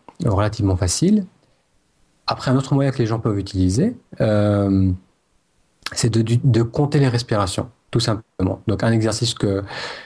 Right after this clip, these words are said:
euh, donc les gens qui se, qui s'inscrivent à la newsletter, ils ont accès à une médita-, à une méditation guidée, donc où on découvre différentes formes d'exercices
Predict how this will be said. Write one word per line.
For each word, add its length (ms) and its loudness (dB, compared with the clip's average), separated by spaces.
euh, 220 0
donc 260 -4
les 80 2
gens 100 0
qui 140 -2
se, 240 0
qui 140 -6
s'inscrivent 280 -2
à 40 2
la 60 2
newsletter, 640 2
ils 120 0
ont 40 0
accès 260 -2
à 320 0
une 200 -2
médita-, 440 0
à 140 0
une 80 4
méditation 380 2
guidée, 300 2
donc 220 -2
où 80 2
on 60 2
découvre 280 -2
différentes 380 -2
formes 240 -2
d'exercices 580 0